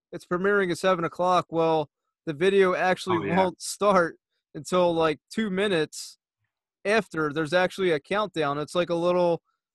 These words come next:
Speaker 1: little mini show that YouTube has where it counts down and it plays music from two minutes until the video starts, and it will count down. So you say seven o'clock premiere, the video won't start till what?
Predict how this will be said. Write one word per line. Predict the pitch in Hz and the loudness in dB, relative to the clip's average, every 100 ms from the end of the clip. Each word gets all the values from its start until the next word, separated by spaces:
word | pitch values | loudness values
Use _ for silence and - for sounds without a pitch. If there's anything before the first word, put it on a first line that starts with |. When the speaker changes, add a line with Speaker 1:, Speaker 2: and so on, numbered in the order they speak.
| - | -6
Speaker 1:
little | 175 202 185 175 | 0 2 2 0
mini | 156 170 185 190 | -4 -4 -2 -2
show | 165 190 196 180 165 | -2 2 4 4 4
that | 160 151 | 0 0
YouTube | 185 180 185 151 | -8 -6 -6 -2
has | 175 175 156 143 - - _ _ | 0 2 2 -2 -8 -12 _ _
where | 160 165 | -2 -2
it | 156 | -2
counts | 175 180 175 - | 0 -2 -2 -2
down | 185 185 170 | 0 2 0
and | 156 | -2
it | 147 | -4
plays | - 175 147 | -2 -2 -2
music | 160 196 196 151 151 139 _ _ _ _ _ | -4 -4 -4 0 -2 -2 _ _ _ _ _
from | - 165 147 _ - | -4 -4 -4 _ -20
two | - 220 | -8 -6
minutes | 226 226 196 151 - | -2 0 0 0 -4
until | 165 156 180 170 | -12 -6 -2 -2
the | 160 | -4
video | 143 190 196 190 | -4 0 2 2
starts, | - 220 214 160 131 - - _ _ _ - | -2 -2 2 2 0 -14 -16 _ _ _ -8
and | 170 160 160 | -2 0 0
it | 165 | -2
will | 165 | -4
count | - 185 185 | 0 0 0
down. | 190 190 165 | 0 0 0
So | - | -2
you | 165 190 | -4 -4
say | - 196 | 0 0
seven | 170 190 185 | 2 0 0
o'clock | 185 - 190 185 | -2 0 0 0
premiere, | 185 180 196 226 220 _ _ _ - - | -2 -4 0 0 -2 _ _ _ -20 -8
the | 160 | -4
video | 165 202 202 | 0 4 4
won't | 180 185 180 | 4 0 -2
start | - 185 185 - | 0 2 2 0
till | 180 | -4
what? | 170 165 123 | 2 2 0